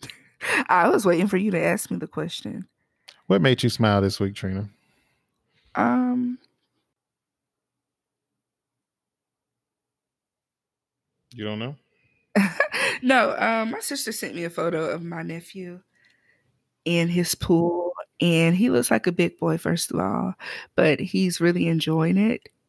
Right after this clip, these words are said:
Speaker 1: And actually, that same day, my mom called me on FaceTime while he was in the pool, and I said, "Hey,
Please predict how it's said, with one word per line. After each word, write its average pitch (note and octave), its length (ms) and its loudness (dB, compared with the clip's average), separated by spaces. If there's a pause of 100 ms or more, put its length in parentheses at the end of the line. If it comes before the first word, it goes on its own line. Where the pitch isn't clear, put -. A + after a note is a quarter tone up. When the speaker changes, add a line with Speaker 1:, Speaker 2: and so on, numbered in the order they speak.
(140)
Speaker 1:
And F3+ 80 4
actually, A#3+ 300 2
that E3 140 2
same F3+ 240 2
day, F3 140 4
my E3+ 120 2
mom D#3+ 300 2
called - 320 -2
me F3+ 100 -2
on E3 120 0
FaceTime E3 600 -2 (400)
while D#3 160 4
he E3+ 140 2
was E3 160 0
in D#3+ 220 2
the E3+ 60 -4
pool, E3 520 -2 (340)
and E3+ 160 0
I F3+ 80 2
said, G#3 200 -4
"Hey, D4+ 180 0